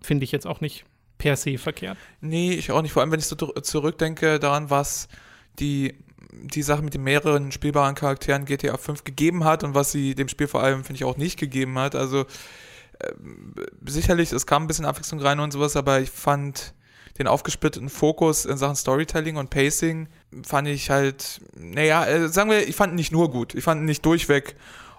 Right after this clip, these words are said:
Speaker 2: optimal
Speaker 1: Mhm.
Speaker 2: oder, äh, es gab nicht auch viele Momente, wo ich, wo ich gesagt hätte, ah, hier hätte ich jetzt vielleicht lieber Zeit mit dem Charakter verbracht oder mich tatsächlich nur auf Michael, Trevor oder, äh, einen, den ich mit am interessantesten finde, nicht wie er geschrieben ist,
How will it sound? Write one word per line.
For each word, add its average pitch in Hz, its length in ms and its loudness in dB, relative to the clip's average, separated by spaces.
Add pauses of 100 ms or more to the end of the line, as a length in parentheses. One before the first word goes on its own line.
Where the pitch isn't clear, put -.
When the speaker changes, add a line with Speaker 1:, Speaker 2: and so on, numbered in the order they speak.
(120)
Speaker 2:
optimal 147 580 6
Speaker 1:
Mhm. 113 80 4
Speaker 2:
oder, 131 500 6
äh, 104 160 0 (220)
es - 100 -8
gab - 180 2
nicht 147 220 0
auch 123 220 4 (680)
viele 165 360 -2
Momente, 147 340 2
wo 139 140 4
ich, 131 220 -2
wo 139 80 4
ich 131 200 -4
gesagt 131 300 0
hätte, 135 240 -2
ah, 147 280 4 (280)
hier 139 120 2
hätte 139 140 0
ich 139 120 -4
jetzt 139 200 0
vielleicht 131 300 -2
lieber 139 180 0
Zeit 139 220 2
mit 135 120 -8
dem 143 120 2
Charakter 139 340 2
verbracht 135 400 2
oder 127 220 2 (360)
mich 139 120 -4
tatsächlich 139 400 2
nur 143 500 4
auf 131 360 0 (100)
Michael, 131 760 4
Trevor 131 340 4
oder, 131 520 4
äh, - 40 -4 (540)
einen, 131 240 2
den 131 160 -4
ich - 220 -6
mit 143 160 0
am 127 140 2
interessantesten 135 480 0
finde, 131 200 -4
nicht 131 200 -6
wie 143 40 2
er 135 80 2
geschrieben 131 380 -4
ist, 131 160 -8